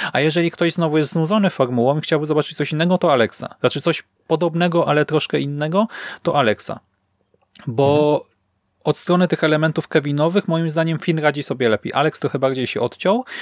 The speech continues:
Speaker 1: i ostatecznie jest spoko filmem, e, i ma sporo dobrych elementów, ale właśnie jest mniej Home Alone'owy. A czwórka do zapomnienia, to, do wy-, wymazania z
Speaker 2: Tak,
Speaker 1: historii
Speaker 2: to
Speaker 1: kinematografii.
Speaker 2: mhm.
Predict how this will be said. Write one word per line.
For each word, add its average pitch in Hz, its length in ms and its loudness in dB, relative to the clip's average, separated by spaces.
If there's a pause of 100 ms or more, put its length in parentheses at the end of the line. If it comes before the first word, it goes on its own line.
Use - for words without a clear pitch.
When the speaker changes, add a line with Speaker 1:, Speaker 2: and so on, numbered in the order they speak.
(140)
Speaker 1:
i 151 80 2
ostatecznie 151 380 2 (140)
jest 156 140 0
spoko - 300 0
filmem, 180 440 0 (540)
e, 135 560 0 (200)
i 143 180 -2
ma 135 540 2 (220)
sporo 131 380 -2
dobrych 131 320 2
elementów, 143 640 0
ale 160 500 4
właśnie 156 500 0
jest 151 240 -2 (240)
mniej 143 580 2
Home 127 480 0
Alone'owy. 117 540 0 (540)
A - 100 -4
czwórka 170 440 0
do 139 100 2
zapomnienia, 123 540 0
to, 117 180 -8 (200)
do 120 200 -6
wy-, 123 260 -6 (300)
wymazania 123 560 2
z 110 40 -2
Speaker 2:
Tak, 113 160 2
Speaker 1:
historii 113 440 2
Speaker 2:
to 110 60 0
Speaker 1:
kinematografii. 113 600 0
Speaker 2:
mhm. - 200 -20